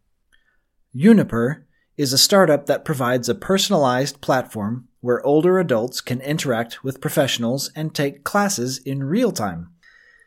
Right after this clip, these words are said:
They can take a video class specially designed for their age, they can interact with experts and receive real-time feedback. Members can even host their own activities directly from their living room. It's like watching T V, except it's very interactive,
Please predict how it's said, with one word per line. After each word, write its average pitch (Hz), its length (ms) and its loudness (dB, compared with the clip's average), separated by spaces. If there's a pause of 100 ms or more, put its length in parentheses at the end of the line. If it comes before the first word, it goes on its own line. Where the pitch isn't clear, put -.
(140)
They 165 160 2
can 170 120 0
take 170 220 4
a 135 100 2
video 151 440 4
class 107 540 -8
specially 175 560 2
designed 127 480 -2
for 135 160 -4
their 131 200 2
age, 131 460 -4 (360)
they 135 100 2
can 131 160 -4
interact 139 560 -2
with 127 260 -4
experts 165 640 -2
and 147 140 -4
receive 135 500 0
real-time 151 520 0
feedback. 90 600 -6 (600)
Members 156 420 4
can 147 160 -2
even 147 220 0
host 147 280 0
their 151 160 4
own 196 160 2
activities 101 680 -6
directly 165 460 0
from 156 220 -4
their 165 140 2
living 139 280 0
room. 87 300 -12 (560)
It's - 140 -4
like 170 180 4
watching 165 320 4
T 139 180 -2
V, 147 340 2
except 127 320 -6
it's 135 200 -6
very 156 460 2
interactive, 135 800 -6